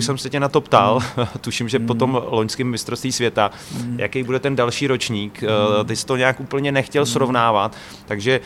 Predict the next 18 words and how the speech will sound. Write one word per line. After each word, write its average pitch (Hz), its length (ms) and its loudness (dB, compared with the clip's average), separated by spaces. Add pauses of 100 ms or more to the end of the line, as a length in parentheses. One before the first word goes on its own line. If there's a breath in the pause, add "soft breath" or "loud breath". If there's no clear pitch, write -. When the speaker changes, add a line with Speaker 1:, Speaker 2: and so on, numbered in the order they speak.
(180 loud breath)
Speaker 2:
i 123 100 -4
ta 131 140 2
moje 131 200 2
Speaker 1:
Hmm. 131 40 4
Speaker 2:
další 127 260 2
otázka 139 420 0
byla, 135 220 4
jak 131 140 2
bys 135 220 -2
to 156 120 0
nějak 143 260 -2
porovnal, 131 560 2 (120)
Speaker 1:
Hmm. 117 100 -4
Speaker 2:
loňský 123 360 -4
Speaker 1:
No. 127 60 -8
Speaker 2:
výběr, 123 360 2
letošní 131 480 -4
výběr, 120 360 0